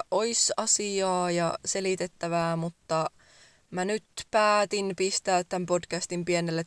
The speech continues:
tauolle, kunhan saan paremman mikrofonin. Ja itse asiassa mä tilasin jo yhden mikrofonin, mut se oli väärä, joten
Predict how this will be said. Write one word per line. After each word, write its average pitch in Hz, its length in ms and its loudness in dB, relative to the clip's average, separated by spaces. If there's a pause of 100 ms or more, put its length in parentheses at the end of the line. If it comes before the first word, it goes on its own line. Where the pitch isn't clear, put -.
tauolle, 160 480 0
kunhan 170 340 -6
saan 175 320 0 (540)
paremman 185 440 2
mikrofonin. 165 1080 -4 (280)
Ja 151 80 -2
itse 175 240 2
asiassa 208 360 2
mä 208 100 -2
tilasin 240 480 2
jo 175 80 2
yhden 202 180 0
mikrofonin, 180 640 -4
mut 165 200 -6
se - 100 -6
oli 156 220 -4
väärä, 196 520 -2 (380)
joten 165 520 -6